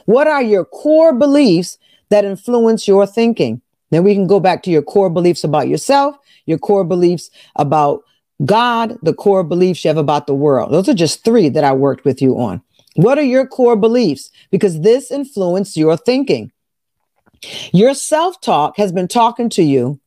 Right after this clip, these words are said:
before church came on Sunday, and then your beliefs kicked in to confirm or validate your thoughts.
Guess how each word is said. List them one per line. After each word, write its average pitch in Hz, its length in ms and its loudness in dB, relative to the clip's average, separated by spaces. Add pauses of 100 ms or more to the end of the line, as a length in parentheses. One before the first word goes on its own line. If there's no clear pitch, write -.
(440)
before 240 400 2
church 247 360 -2
came 185 280 -2
on 165 140 -2
Sunday, 147 560 -2 (960)
and 202 240 0
then 196 600 -2
your 208 200 2
beliefs 208 540 -2
kicked - 320 -2
in 170 400 -4 (440)
to 233 200 2
confirm 208 1120 -2
or 185 220 2
validate 196 760 2
your 196 200 0
thoughts. 151 640 -2